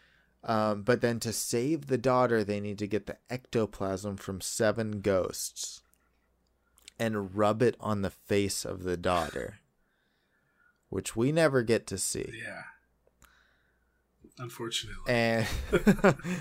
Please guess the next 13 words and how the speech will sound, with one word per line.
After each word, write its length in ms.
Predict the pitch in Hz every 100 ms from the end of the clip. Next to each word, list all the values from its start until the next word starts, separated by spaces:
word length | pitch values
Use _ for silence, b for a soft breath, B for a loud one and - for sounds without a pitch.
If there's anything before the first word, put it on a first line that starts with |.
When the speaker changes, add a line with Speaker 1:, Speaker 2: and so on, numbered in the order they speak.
| - - B B B B - -
Speaker 1:
does 160 | - 127
that 220 | 147 107
matter? 400 | 90 87 90 -
Speaker 2:
<laughs> 40 | B B B B -
Speaker 1:
Uh, 560 | 123 117 113 113 110 - - _ _ _ b b b b b _ _ _ _ _ -
so 340 | - 151 135
then 400 | 127 127 123 - - -
who 280 | 156 156 160
has 540 | 127 143 139 139 139 -
access 720 | 113 117 113 - 123 120 -
to 220 | - 127 120
seven 520 | - 113 110 113 117
ghosts? 880 | 131 123 95 90 - - - -